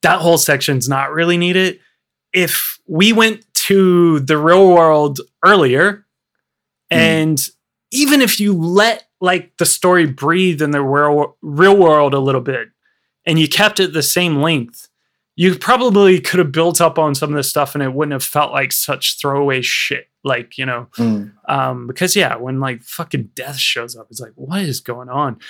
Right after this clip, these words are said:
Speaker 1: But I would have liked, you know, he's sitting there l-, circling, sh-, like, ads, Charles
Speaker 2: Movies.
Speaker 1: Dance's, uh, Benedict, like,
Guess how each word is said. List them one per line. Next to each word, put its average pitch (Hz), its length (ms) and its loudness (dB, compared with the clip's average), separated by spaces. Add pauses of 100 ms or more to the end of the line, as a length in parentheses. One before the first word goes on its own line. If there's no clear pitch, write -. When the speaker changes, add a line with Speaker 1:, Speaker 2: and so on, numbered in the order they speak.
(200)
Speaker 1:
But 214 100 4
I 262 140 4
would 330 160 4
have 294 120 4
liked, 214 500 2
you 247 100 4
know, 220 100 6
he's 220 260 2
sitting 254 140 -2
there 202 160 4
l-, 165 380 0
circling, 185 880 0
sh-, - 240 -6
like, 143 320 -4
ads, 170 560 2
Charles 170 340 2
Speaker 2:
Movies. 117 100 -2
Speaker 1:
Dance's, 135 640 -2 (320)
uh, 131 320 -2
Benedict, 139 680 -4 (300)
like, 143 340 -8